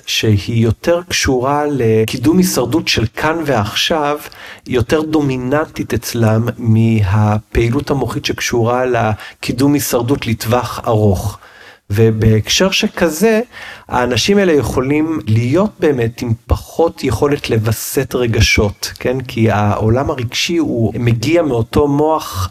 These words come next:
עמוק שקשור להישרדות של כאן ועכשיו. ואז בין היתר באמת האנשים האלה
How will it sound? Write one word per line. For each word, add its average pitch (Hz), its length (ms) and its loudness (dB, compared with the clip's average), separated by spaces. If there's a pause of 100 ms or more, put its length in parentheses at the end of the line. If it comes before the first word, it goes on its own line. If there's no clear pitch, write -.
עמוק 165 520 0
שקשור 147 840 0
להישרדות 123 960 0
של 110 120 0
כאן 123 300 -2
ועכשיו. 107 560 0 (640)
ואז 220 420 0
בין 170 220 4
היתר 196 480 2
באמת 123 420 0
האנשים 202 760 2 (120)
האלה 117 500 2